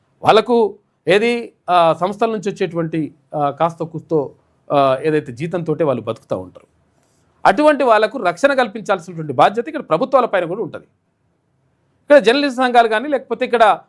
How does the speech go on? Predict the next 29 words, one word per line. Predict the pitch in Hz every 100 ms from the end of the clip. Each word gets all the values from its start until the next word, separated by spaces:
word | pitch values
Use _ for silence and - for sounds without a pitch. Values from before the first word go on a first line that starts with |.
| _ _
మీడియా | 156 262 262
అకాడమీ, | 226 208 190
ప్రెస్ | 240 190 196
అకాడమీ | 208 185 165
కానీ | 139 131 247 _ _ _ _ _ _ _
దానికి | 226 269 254
సంబంధించి | 226 262 262 262
కృషి | 269 220 214 277
చేయాలి, | 208 113 - _ _ _ _ _ _ _
వాళ్ళ | 139 247
జీవితాలను | 170 254 294 285 262 190
బాగుపడే | 262 269 247
విధంగా | 208 208 240 -
చూడాలి. | 185 123 98 _ _ _ _ _ _ _ _ _ -
ఇక | 170
పీతే-, | 233 254 175
పీకేది | 240 277 269
లేదు, | 254
పిత్తేది | - 226 240 220
లేదు, | 202
కానీ | 208 294
ఉన్నాయి | 208 202 233 220 185 - _ _
ఉడవీకటానికి | 180 226 202 185 202 269
ఇక | 214
మునగాళ్ళు | 170 175 208 175
వచ్చిరట | - 120 85
వీళ్ళు, | 82 95 85 _ _ _ _ _ _ _ _ _ _ 156
వేస్ట్ | 160 233
ఫెలోస్. | 170